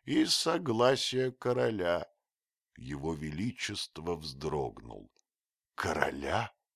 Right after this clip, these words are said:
воскликнул он. «Какого короля, милый друг?» «Как какого? Господи, боже мой! И что это только приключилось с малым?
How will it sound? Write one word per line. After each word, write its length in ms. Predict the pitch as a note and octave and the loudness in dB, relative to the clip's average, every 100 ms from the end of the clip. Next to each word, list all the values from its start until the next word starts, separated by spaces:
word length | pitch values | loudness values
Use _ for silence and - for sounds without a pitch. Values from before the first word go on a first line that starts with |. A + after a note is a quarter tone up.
| _ _ _ | _ _ _
воскликнул 800 | B1 C#2+ - D2+ C2+ - C#2+ C#2+ | -6 -4 -4 -4 -8 -8 -8 -4
он. 220 | C#2+ B1+ _ _ _ _ | -6 -6 _ _ _ _
«Какого 720 | - G2+ - - C3 A2+ E2+ | 6 6 6 6 8 10 6
короля, 520 | D#2 G2+ G2 G2 G2+ E2+ | 2 6 6 8 8 6
милый 360 | F2 F2+ F#2 | 2 0 0
друг?» 540 | F2 G2+ A2 D2 - - _ _ _ _ _ _ _ | 2 2 2 -2 -10 -16 _ _ _ _ _ _ _
«Как 400 | - A3 F#3 - | 4 6 6 -2
какого? 760 | - B2 - C3 F#2 E2 E2 - _ _ | 0 0 4 4 4 4 0 -2 _ _
Господи, 1040 | - B2+ D3+ F#2+ C2+ - - - F#2+ E2+ G2 | 4 6 8 4 -2 -8 -10 -8 -8 -4 -6
боже 480 | F2+ G#2 E2+ E2 | 0 0 0 -2
мой! 340 | E2 F2 D#2+ - _ _ _ - | -4 -2 -4 -8 _ _ _ -10
И 140 | F2+ | -4
что 360 | - - - F3+ | -4 -4 -2 -4
это 180 | - | -4
только 440 | E3 F3+ F3 - F3+ | -2 0 0 0 -4
приключилось 1120 | - F3 D#3+ F3+ F3+ - - F3+ B2+ F2+ D#2+ | 0 0 0 -2 -2 0 0 0 0 -2 -4
с 100 | - | -8
малым? 580 | A2 A2 G#2+ F#2 E2 | -2 0 2 0 -2